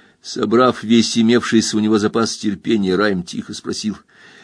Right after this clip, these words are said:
«Как эта штука действует?» «Вот экран, видите? Надо двигать джойстик на нужную цифру, выждать секунду,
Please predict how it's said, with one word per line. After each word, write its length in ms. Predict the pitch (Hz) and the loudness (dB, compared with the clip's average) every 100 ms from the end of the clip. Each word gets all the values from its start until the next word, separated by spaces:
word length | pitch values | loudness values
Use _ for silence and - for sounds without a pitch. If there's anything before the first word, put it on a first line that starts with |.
| _ - | _ -8
«Как 400 | - 139 - 110 | -4 -4 -4 -4
эта 240 | 156 90 | -2 -4
штука 560 | - - - 87 - 87 | -4 -6 -6 -6 -4 -4
действует?» 720 | 80 87 78 - 90 87 - _ _ _ _ _ _ _ - | -2 -4 -4 -8 -8 -10 -12 _ _ _ _ _ _ _ -6
«Вот 280 | 123 175 | -2 2
экран, 420 | 139 107 98 87 80 _ - | 2 2 2 2 -2 _ -10
видите? 460 | - 151 - 90 82 _ _ _ - - - | -4 -2 -2 -2 -4 _ _ _ -20 -20 -6
Надо 300 | 135 160 147 | -2 2 2
двигать 340 | 135 156 139 | 4 4 4
джойстик 640 | 120 113 185 156 - 113 - | 2 4 6 4 0 -2 2
на 160 | 117 | 0
нужную 420 | 135 151 120 147 135 | 2 0 2 0 -2
цифру, 640 | - 135 101 - 92 92 | 0 2 2 2 0 2
выждать 540 | 98 202 123 101 92 | 4 4 4 2 2
секунду, 640 | - 98 - 98 92 90 | 0 -4 0 0 0 -2